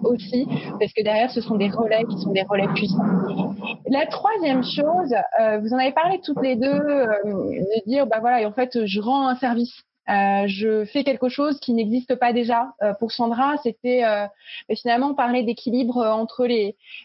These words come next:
les, les différentes facettes de, de sa vie. Euh, c'est pas un sujet qui est développé,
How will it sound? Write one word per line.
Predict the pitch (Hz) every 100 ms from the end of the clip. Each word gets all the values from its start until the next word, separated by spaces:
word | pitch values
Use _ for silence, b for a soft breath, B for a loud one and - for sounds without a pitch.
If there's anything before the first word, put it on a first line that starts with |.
| -
les, | 233
les | -
différentes | 208 233 247 240 233 226 -
facettes | 254 254 269
de, | 226 233 220
de | 220
sa | - 240
vie. | 233 277 294 240
Euh, | 190 -
c'est | 240
pas | -
un | 294 277
sujet | - 247
qui | 269 254
est | 220 214
développé, | 220 233